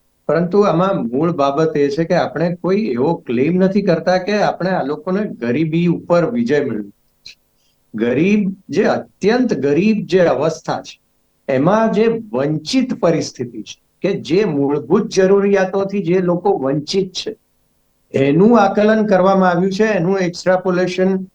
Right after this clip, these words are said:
કરવામાં આવ્યું છે, સ્ટેટિસ્ટિકલ મેથડ્સ યુઝ થઈ છે અને યુ એન, અ, ડેવલપમેન્ટ પ્રોગ્રામના આધારે નીતિ આયોગે સાયન્ટિફિકલી રીતે જે જસ્ટિફાઈ થઈ શકે એમ છે,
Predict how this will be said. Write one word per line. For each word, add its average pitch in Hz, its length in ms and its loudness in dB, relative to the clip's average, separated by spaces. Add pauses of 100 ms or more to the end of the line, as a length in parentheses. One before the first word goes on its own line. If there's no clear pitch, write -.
(140)
કરવામાં 175 420 2
આવ્યું 175 240 0
છે, 202 160 0
સ્ટેટિસ્ટિકલ 170 680 -2
મેથડ્સ 160 520 0
યુઝ 180 280 2
થઈ 170 180 2
છે 175 120 0 (380)
અને 208 260 2
યુ 175 280 4
એન, 208 300 2
અ, 170 280 2
ડેવલપમેન્ટ 185 680 0
પ્રોગ્રામના 170 500 2
આધારે 160 520 0
નીતિ 160 320 -2
આયોગે 165 580 0 (200)
સાયન્ટિફિકલી 170 800 0
રીતે 165 320 -2
જે 165 320 -2
જસ્ટિફાઈ 156 580 -2
થઈ 143 180 -4
શકે 151 300 -4
એમ 143 180 0
છે, 127 220 -6